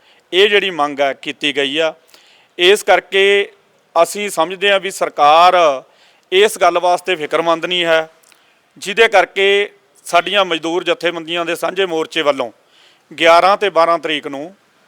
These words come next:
ਸਾਰੇ ਪੰਜਾਬ ਦੇ ਡੀ ਸੀ ਦਫ਼ਤਰਾਂ ਮੂਹਰੇ, ਚਾਹੇ ਤਹਿਸੀਲ ਦਫ਼ਤਰਾਂ ਮੂਹਰੇ, ਇਹ ਵੱਡੇ ਮੁਜ਼ਾਹਰੇ ਕਰਕੇ ਜਿਹੜੇ ਮੰਗ ਪੱਤਰ ਦਿੱਤੇ ਜਾਣੇ ਆ।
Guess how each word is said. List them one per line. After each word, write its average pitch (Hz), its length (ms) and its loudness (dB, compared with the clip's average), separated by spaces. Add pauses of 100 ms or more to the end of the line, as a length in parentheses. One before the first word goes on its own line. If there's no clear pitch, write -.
(160)
ਸਾਰੇ 170 460 2
ਪੰਜਾਬ 160 440 2
ਦੇ 175 200 -2
ਡੀ 143 180 -8
ਸੀ 170 200 -14
ਦਫ਼ਤਰਾਂ 170 380 -2
ਮੂਹਰੇ, 180 380 -4 (680)
ਚਾਹੇ 185 480 2
ਤਹਿਸੀਲ 165 540 -10
ਦਫ਼ਤਰਾਂ 175 380 0
ਮੂਹਰੇ, 180 360 -2 (640)
ਇਹ 202 220 2 (120)
ਵੱਡੇ 170 360 -2
ਮੁਜ਼ਾਹਰੇ 170 380 0
ਕਰਕੇ 143 460 -2 (500)
ਜਿਹੜੇ 185 220 0
ਮੰਗ 165 220 -2
ਪੱਤਰ 165 300 -4
ਦਿੱਤੇ 151 300 -6
ਜਾਣੇ 135 320 0
ਆ। 160 140 -4